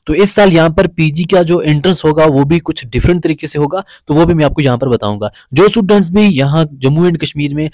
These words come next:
चाहे कश्मीर यूनिवर्सिटी के through या क्लस्टर यूनिवर्सिटी के through, क्योंकि क्लस्टर यूनिवर्सिटी में भी इस साल about thirty to forty seats होंगी per subject, या फिर सेंट्रल यूनिवर्सिटी of कश्मीर या सेंट्रल यूनिवर्सिटी of जम्मू या,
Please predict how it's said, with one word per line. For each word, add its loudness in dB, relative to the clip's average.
चाहे 0
कश्मीर -2
यूनिवर्सिटी 0
के -4
through -2
या 0
क्लस्टर 0
यूनिवर्सिटी -2
के -2
through, -2
क्योंकि -2
क्लस्टर -2
यूनिवर्सिटी 0
में 0
भी 2
इस -2
साल 2
about 2
thirty -2
to 0
forty -2
seats -6
होंगी -6
per 0
subject, -4
या 2
फिर 2
सेंट्रल 0
यूनिवर्सिटी -2
of -2
कश्मीर -2
या 0
सेंट्रल 0
यूनिवर्सिटी 0
of 2
जम्मू 2
या, 2